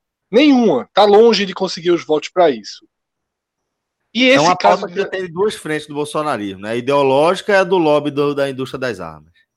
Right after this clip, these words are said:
Speaker 1: Isso. E esse caso de Daniel, muito menos. Então, Bolsonaro teria que gastar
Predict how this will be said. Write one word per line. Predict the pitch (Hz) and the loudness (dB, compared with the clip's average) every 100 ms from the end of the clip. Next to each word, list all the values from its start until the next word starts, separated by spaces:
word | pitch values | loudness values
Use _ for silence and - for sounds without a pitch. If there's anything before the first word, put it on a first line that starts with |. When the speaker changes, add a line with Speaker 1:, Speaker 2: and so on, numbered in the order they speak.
| _ | _
Speaker 1:
Isso. | 202 196 - - - 170 | -6 -6 -6 -10 -12 -2
E | 220 | 0
esse | 294 - | 2 -2
caso | - 214 240 | -4 -2 -2
de | 240 | 0
Daniel, | 247 202 262 | 2 4 4
muito | 269 311 370 | 2 0 2
menos. | 254 185 202 131 - _ _ _ _ - | 4 4 2 -2 -8 _ _ _ _ -10
Então, | 190 180 214 | -8 2 2
Bolsonaro | 254 277 - 226 220 233 | 4 2 2 2 2 2
teria | 262 240 | -2 -2
que | - 220 | -6 0
gastar | 214 - 143 127 | 0 0 0 0